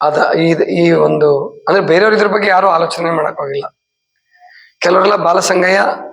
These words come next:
ಇತ್ತೀಚಿನವನು, ಅಂದ್ರೆ ಶರಣರ ನಂತರ ಅಂತ ತಿಳ್ಕೊಂಡಿದ್ದಾರೆ.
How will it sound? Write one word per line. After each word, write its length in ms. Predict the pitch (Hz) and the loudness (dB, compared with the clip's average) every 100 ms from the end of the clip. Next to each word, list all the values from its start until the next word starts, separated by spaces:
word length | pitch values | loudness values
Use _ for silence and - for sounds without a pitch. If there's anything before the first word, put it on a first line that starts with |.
| - | -10
ಇತ್ತೀಚಿನವನು, 800 | 170 175 202 170 170 165 175 151 - - _ _ _ _ _ | -8 -4 -4 0 0 2 0 -2 -6 -20 _ _ _ _ _
ಅಂದ್ರೆ 120 | 175 180 | 0 0
ಶರಣರ 340 | - 175 180 | 0 0 2
ನಂತರ 400 | 170 180 180 175 | 2 0 0 -2
ಅಂತ 440 | 170 - 165 165 | -2 -4 -4 -4
ತಿಳ್ಕೊಂಡಿದ್ದಾರೆ. 840 | 160 160 - 151 143 139 151 - | -6 -6 -4 -4 -2 -4 -8 -12